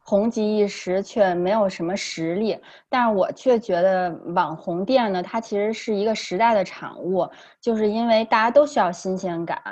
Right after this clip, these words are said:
所以行业也是一样。也就是因为这种新鲜感会催生出这么多的网红店。我觉得以网红店为目标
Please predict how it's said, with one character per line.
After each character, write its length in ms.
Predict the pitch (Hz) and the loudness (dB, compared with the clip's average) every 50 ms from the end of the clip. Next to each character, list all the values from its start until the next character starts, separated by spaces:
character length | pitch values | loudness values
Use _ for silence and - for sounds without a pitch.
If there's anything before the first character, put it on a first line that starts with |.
| - - - - _ _ _ | -14 -16 -20 -20 _ _ _
所 380 | - - 202 190 185 190 202 | -10 -2 2 4 6 6 6
以 960 | 208 214 208 196 190 185 180 175 165 160 160 165 165 165 165 160 160 156 151 - | 4 4 0 -2 -4 -4 -2 -2 -2 -2 0 0 0 0 0 -2 -2 -4 -6 -8
行 280 | - - 165 160 175 | -6 -4 -2 0 2
业 180 | 226 285 - 226 | 4 4 4 4
也 120 | 185 143 | 2 -2
是 220 | 160 - - 170 160 | -4 -6 -6 -4 -4
一 140 | 156 151 156 | -4 -2 -2
样。 220 | 160 156 147 147 - - _ _ | -4 -4 -4 -6 -10 -18 _ _
也 160 | _ 170 170 165 | _ -2 0 0
就 140 | 175 214 | 0 -2
是 140 | 214 214 208 | -2 -2 -2
因 200 | 190 208 220 226 | -2 -2 -2 2
为 420 | 220 208 208 208 214 220 214 - - _ - - - | 4 4 4 4 4 0 -4 -6 -12 _ -20 0 4
这 160 | 262 233 208 | 4 4 4
种 160 | 190 170 170 | 2 -2 -4
新 240 | 175 - 233 233 233 | -4 -4 -4 -4 -2
鲜 240 | 247 240 233 233 233 | -2 -2 -2 0 0
感 360 | 220 - - 127 143 147 160 | 0 -2 -2 -4 -8 -10 -12
会 220 | - - 196 180 170 | -2 2 2 2 2
催 240 | - - 226 208 | 0 -4 -4 -4
生 260 | 202 214 202 196 202 196 | -2 -2 -4 -4 -6 -8
出 320 | - - 208 202 202 202 | -8 -4 -2 -2 -2 0
这 120 | 202 208 | -2 -2
么 140 | 190 180 175 | -2 -2 -2
多 160 | 170 185 190 | 2 4 4
的 100 | 190 180 | 4 4
网 220 | 165 165 143 - 147 | 2 -2 -4 -6 -10
红 240 | - 180 170 165 170 | -12 -10 -8 -6 -4
店。 280 | 208 208 185 156 - - _ - - - _ _ _ _ | -2 -2 -2 -2 -4 -10 _ -20 -20 -20 _ _ _ _
我 140 | - 190 185 | -2 -2 0
觉 140 | 180 190 208 | 0 0 0
得 100 | 233 254 | 2 2
以 160 | 226 190 180 165 | 0 0 0 0
网 200 | 175 156 156 156 | 0 -2 -2 -4
红 220 | - 175 175 196 | -6 -4 -4 0
店 220 | 226 262 240 220 | 2 2 2 2
为 120 | 202 196 202 | 2 2 2
目 220 | 214 233 226 202 | 2 0 -2 0
标 260 | 202 233 226 233 240 | 2 2 2 2 2